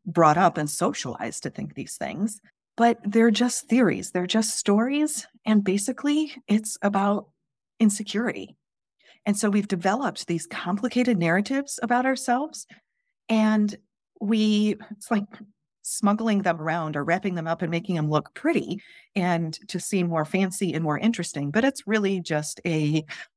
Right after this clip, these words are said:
lack of self-confidence and an insecurity. And especially when we get to comparisons. And this is so easy now in the age of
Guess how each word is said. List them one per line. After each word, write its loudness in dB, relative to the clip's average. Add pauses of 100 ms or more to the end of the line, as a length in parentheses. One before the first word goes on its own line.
(300)
lack 0
of -6
self-confidence -4
and -2
an -4
insecurity. -6 (220)
And 4
especially 0
when 4
we -2
get -2
to -4
comparisons. -4 (380)
And 4
this -4
is -6
so 4
easy -2
now 2
in 0
the 0
age 0
of -4